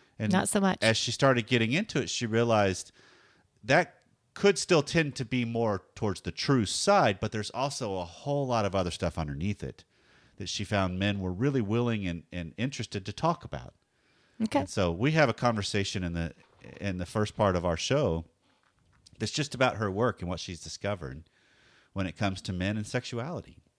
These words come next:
Speaker 2: That'll be
Speaker 1: And
Speaker 2: interesting.
Speaker 1: it's, it's a fascinating conversation because it's not something that's carried real far
Speaker 2: Mm-hmm.
Speaker 1: because a lot of the,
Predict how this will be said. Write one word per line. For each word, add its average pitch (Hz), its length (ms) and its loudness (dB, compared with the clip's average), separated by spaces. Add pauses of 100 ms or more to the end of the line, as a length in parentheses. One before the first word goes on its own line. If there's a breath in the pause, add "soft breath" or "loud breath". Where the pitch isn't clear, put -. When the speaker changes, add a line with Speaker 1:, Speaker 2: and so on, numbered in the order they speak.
(140)
Speaker 2:
That'll 190 180 -2
be 247 80 4
Speaker 1:
And 202 60 6
Speaker 2:
interesting. 151 460 2
Speaker 1:
it's, 233 180 -2
it's 110 160 -4
a 127 40 0
fascinating 139 640 4
conversation 131 680 0
because 98 260 -4
it's 95 140 -8
not 170 140 4
something 208 320 0
that's 151 160 -2
carried 113 500 2 (560 soft breath)
real 98 160 -2
far 69 440 -4 (140)
Speaker 2:
Mm-hmm. 165 260 -2 (180)
Speaker 1:
because 98 260 -4
a 104 60 -4
lot 101 240 4
of 113 140 0
the, 90 300 0